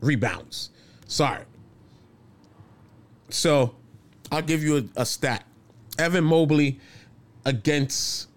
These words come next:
the New York Knicks this season,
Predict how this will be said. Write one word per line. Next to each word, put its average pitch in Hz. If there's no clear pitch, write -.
the 110
New 120
York 180
Knicks 139
this 131
season, 180